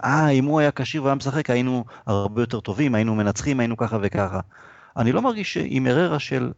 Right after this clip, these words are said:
אוקיי, הוא לא מש-, שאם הוא היה משחק, אז היינו נראים אחרת ב-, ב-, בצורה הרבה יותר, אה, מורגשת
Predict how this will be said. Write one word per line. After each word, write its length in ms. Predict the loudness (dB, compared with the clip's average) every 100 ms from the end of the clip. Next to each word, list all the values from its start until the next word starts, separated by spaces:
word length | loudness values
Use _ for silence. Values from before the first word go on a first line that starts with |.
| -8
אוקיי, 220 | -2 0
הוא 100 | 2
לא 100 | 0
מש-, 180 | -2 -6 -8
שאם 380 | -8 -2 0
הוא 100 | 2
היה 60 | 2
משחק, 560 | 0 -2 0 -2 -2 -12 _ _ _ _ -4
אז 220 | -2 2
היינו 200 | 2 2
נראים 320 | 2 2 2
אחרת 400 | 0 0 0 -2 -4
ב-, 280 | -10 -8 0
ב-, 340 | 2 2 2 -2 -6 -20 -6
בצורה 1000 | -4 -4 -2 0 2 2 2 2 0 -2 -2
הרבה 240 | -2 -2
יותר, 320 | -2 0 0
אה, 360 | 2 2 2 2
מורגשת 480 | -2 -2 -2 -2